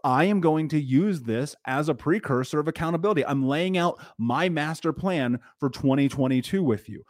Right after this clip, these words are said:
Now, there's other things. I want to be in the best physical health of my life, right? And for me, that means I want to lose fifteen pounds. I want my six pack back. Let me tell you this, that is purely, purely a physical goal that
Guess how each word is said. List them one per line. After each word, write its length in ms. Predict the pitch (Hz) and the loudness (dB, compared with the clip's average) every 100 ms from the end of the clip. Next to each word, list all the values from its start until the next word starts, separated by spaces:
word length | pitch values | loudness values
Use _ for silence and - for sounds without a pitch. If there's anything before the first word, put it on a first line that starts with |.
| - - | -20 -2
Now, 140 | 143 | 2
there's 200 | 175 180 | 6 6
other 220 | 214 214 135 | 6 4 0
things. 240 | 98 98 | -4 -2
I 60 | 123 | 2
want 180 | 135 147 | 2 4
to 40 | |
be 120 | 165 | 4
in 60 | 170 | 4
the 60 | |
best 260 | 139 127 - | 2 0 0
physical 360 | 135 139 143 139 | -4 -2 -2 0
health 260 | 123 - | 0 0
of 80 | 123 | 0
my 140 | 127 | 0
life, 420 | 131 175 120 - _ _ _ | 0 -2 -2 -8 _ _ _
right? 200 | 110 139 - | 0 0 2
And 240 | 143 135 - | 0 2 4
for 100 | 135 | 6
me, 220 | 135 143 | 6 6
that 220 | 151 131 | 4 2
means 220 | 131 135 | 2 4
I 40 | 113 | 2
want 160 | 123 | 2
to 60 | 117 | 0
lose 320 | 110 123 135 | 2 2 2
fifteen 560 | - 120 - - 127 170 | -2 -8 -8 -6 -6 -4
pounds. 480 | 147 107 120 190 - - - | -4 -4 -6 -8 -12 -12 0
I 60 | |
want 180 | 120 131 | 2 2
my 100 | 139 | 0
six 380 | 131 - 202 - | -2 0 -2 0
pack 360 | - 143 139 - | 0 2 0 -2
back. 320 | 117 156 - _ - | -4 -4 -6 _ 0
Let 120 | 139 | 2
me 80 | 180 | 2
tell 220 | 196 208 | 4 4
you 80 | 220 | 4
this, 320 | 180 170 - _ - | 4 4 0 _ -4
that 160 | 143 | 0
is 160 | 165 143 - - - | 0 -2 -8 -16 -4
purely, 720 | 170 196 196 175 147 135 - - - | 2 4 4 4 2 0 -2 -10 -4
purely 380 | 170 175 180 170 | 4 6 8 6
a 40 | |
physical 460 | - 160 160 156 147 | 4 0 0 2 4
goal 240 | 139 135 | 6 6
that 160 | 131 | 4